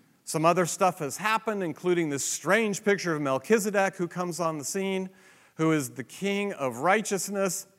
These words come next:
Ah, who is he? He's probably a real guy. And we only get this little short, tiny movie of Melchizedek,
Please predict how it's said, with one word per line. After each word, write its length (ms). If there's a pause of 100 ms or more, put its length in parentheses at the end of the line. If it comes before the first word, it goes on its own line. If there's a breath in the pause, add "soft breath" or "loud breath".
(140)
Ah, 380 (640 loud breath)
who 180
is 200
he? 320
He's 160
probably 280
a 80
real 220
guy. 420 (1000)
And 100
we 120
only 200
get 140
this 200
little 300
short, 420
tiny 340
movie 420
of 220
Melchizedek, 760